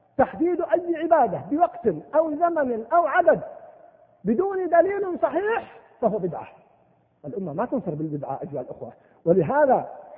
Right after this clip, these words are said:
فلا ينبغي أيها الأحبة أن نتساهل في هذا المسائل، ولا أن نتداول مثل هذه الرسائل، وأن ننصح من يفعل ذلك.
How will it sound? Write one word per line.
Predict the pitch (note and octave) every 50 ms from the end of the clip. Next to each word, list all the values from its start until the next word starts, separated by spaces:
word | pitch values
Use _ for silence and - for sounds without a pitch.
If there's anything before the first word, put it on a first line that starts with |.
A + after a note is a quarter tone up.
| - - - - - -
فلا | G#3 G#3+ A3 G3+ F#3+ G3+ G3+ G3 F3+ A3+ D#4+ F#4+
ينبغي | A#4+ G#4+ G4+ F4+ D#4 B3 B3+ B3+
أيها | G3+ G#3+ G#3+ F3+ F3+
الأحبة | G3 F3+ - C4 B3 A#3 F#3+ F#3 - - - - - - - _ _ _ _ _ _ _ _ _ _ _ _ -
أن | G3 A3 A#3
نتساهل | G3 - F3+ - B3 A3+ F#3+ G3 F3 C#3+
في | F3+ E3+
هذا | F3+ G3 F#3+
المسائل، | F#3 F#3 F3 F3+ G#3 E3+ F3
ولا | A#3 D4 F4+ F4
أن | F4+ F#4 F#4
نتداول | D#4 - D4 D4 D#4+ D#4 D4 C#4 C4 C4+
مثل | B3 B3
هذه | B3 B3 B3 A3
الرسائل، | A#3 A#3 A3+ E3+ - - A#3 A3 F3+ D#3 B2+ - - - - - - -
وأن | F3+ G#3 A3 A3 A#3+
ننصح | D4 G4 G4 C#4 - E4 - A3+
من | B3 A#3+ A#3
يفعل | B3+ - G3 G3 G3+ G3 A3
ذلك. | G#3 F#3 D#3+ C#3